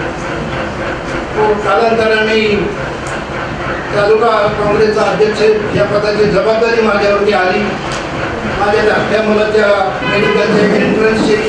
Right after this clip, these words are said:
इंटरव्ह्यू होता मुंबईला आणि मुक्कामासाठी जायचं होतं, न-, नऊ वाजताच कॉलेजमध्ये तिथं मुंबईला वेळ दिली होती इंटरव्ह्यू करता. मी भारपे साहेबांना फोन केला, दादासाहेब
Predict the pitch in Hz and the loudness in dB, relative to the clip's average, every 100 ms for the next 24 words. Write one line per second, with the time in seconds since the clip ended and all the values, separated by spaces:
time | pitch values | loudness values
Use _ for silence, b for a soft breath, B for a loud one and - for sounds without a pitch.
0 | 208 - 180 190 240 240 240 233 220 208 | -4 0 2 2 2 2 2 0 0 0
1 | 208 214 208 170 170 - - - - 440 | 2 2 2 0 -2 -6 -8 -8 -8 -6
2 | 392 - - - - - - - - 175 | -4 -4 -4 -6 -6 -6 -8 -8 -8 -8
3 | 208 - - - - 208 214 220 214 214 | -8 -6 -6 -6 -4 0 2 2 0 -2
4 | 139 139 - - - - - - - 196 | -4 -6 -8 -8 -8 -6 -8 -8 -4 -2
5 | 208 233 226 233 214 214 208 196 190 226 | 0 0 2 2 0 0 0 0 2 2
6 | 214 208 208 196 190 185 175 202 214 214 | 2 2 2 2 2 2 2 2 4 2
7 | 220 190 208 208 214 208 208 202 208 208 | 0 -2 0 2 2 0 0 0 2 2
8 | 208 196 - 202 202 180 - - - - | 2 2 2 2 2 2 -2 -6 -6 -4
9 | - - 214 208 202 196 208 202 202 196 | -2 2 2 2 2 2 2 0 0 0
10 | 190 208 196 196 190 - - - - - | 0 2 0 2 0 0 -2 -2 -4 -6
11 | - - - - - - 202 185 180 185 | -6 -6 -6 -6 -8 -6 -2 0 0 0
12 | 202 202 202 208 202 190 196 202 202 185 | 0 0 0 0 -2 0 0 0 0 0
13 | 180 175 185 196 202 | 0 0 0 0 0